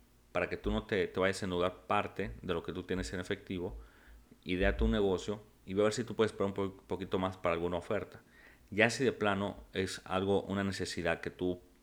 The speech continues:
eh, eventualmente te gusta llegar a tu casa, ver televisión. Yo soy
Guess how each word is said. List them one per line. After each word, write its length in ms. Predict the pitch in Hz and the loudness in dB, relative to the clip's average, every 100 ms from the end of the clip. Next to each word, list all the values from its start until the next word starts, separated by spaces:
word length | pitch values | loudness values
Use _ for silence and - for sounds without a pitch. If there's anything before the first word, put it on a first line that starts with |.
| - | -10
eh, 100 | 80 | -6
eventualmente 840 | 76 85 92 90 90 - 90 87 - - _ | -4 -2 2 2 0 0 -2 -2 -10 -20 _
te 80 | - | -2
gusta 240 | 90 - 87 | -2 2 4
llegar 200 | 87 87 | 6 6
a 80 | |
tu 120 | 85 78 | 2 2
casa, 400 | 90 92 87 90 | 4 4 2 -2
ver 140 | 85 | -2
televisión. 800 | - 82 80 - 95 95 95 92 - - - - | 0 -2 -2 -4 -2 0 0 -4 -12 -20 -20 -6
Yo 140 | - 95 | 2 4
soy 400 | - 113 117 | 10 10 8